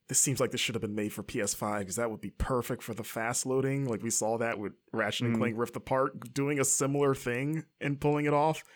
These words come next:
Speaker 1: And it's like, if this came out today, it probably <laughs> could have been to the scale that those trailers showed off, and it'd be pretty seamless. So, you know,
Speaker 2: Yeah.
Speaker 1: basically I'm saying remake BioShock Infinite on P S five.
Speaker 2: <laughs>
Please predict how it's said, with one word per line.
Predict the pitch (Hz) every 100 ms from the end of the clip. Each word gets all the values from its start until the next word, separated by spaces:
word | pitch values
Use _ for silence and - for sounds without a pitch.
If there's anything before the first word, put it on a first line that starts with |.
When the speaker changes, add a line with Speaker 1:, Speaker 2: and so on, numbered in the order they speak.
| - _ _
Speaker 1:
And | 117
it's | 120
like, | 123
if | 110 107
this | 147
came | - 196
out | 156
today, | - - - 110 143 240
it | 233
probably | - 190 208 214
<laughs> |
could | - 202 -
have | -
been | - 226 202
to | -
the | 180
scale | 170 - 147 160
that | 147 143
those | 143 139
trailers | - 127 143 143
showed | 156 156
off, | 160 170 165 - - - -
and | 113
it'd | 110
be | 117
pretty | - 123 110
seamless. | 123 113 123 135 -
So, | - 85 69 - _ _ _ _ _ _ -
you | -
know, | 175
Speaker 2:
Yeah. | - -
Speaker 1:
basically | 220 214 180
I'm |
saying | 143 156 127
remake | 131 123 107
BioShock | 101 90 87 85
Infinite | 87 - 57
on | -
P | -
S | -
five. | - - 196 - 139
Speaker 2:
<laughs> | 139